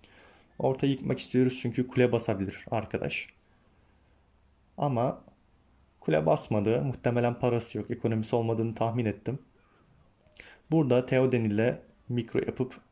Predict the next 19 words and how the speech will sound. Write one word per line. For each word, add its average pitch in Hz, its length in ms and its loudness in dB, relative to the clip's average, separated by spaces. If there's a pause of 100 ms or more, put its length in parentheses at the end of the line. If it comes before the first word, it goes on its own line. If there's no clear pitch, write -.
(300)
experience 110 560 -2
almaya 104 220 -2
çalıştım. - 460 -4 (720)
Eomer'i 117 380 0
yakında 113 340 -2
tuttuğunuz 110 420 -4
zaman 113 380 -2 (320)
diğer 117 180 2
hero'lar 107 520 0
da 107 240 -6 (720)
experience 110 600 -4
aldığı 117 200 0
için 135 280 -4
Theoden'i 113 340 2
getirmeye 113 320 -2
çalıştım - 420 -4
ama 139 220 0
vakit - 260 -8
yetmedi. 107 500 -4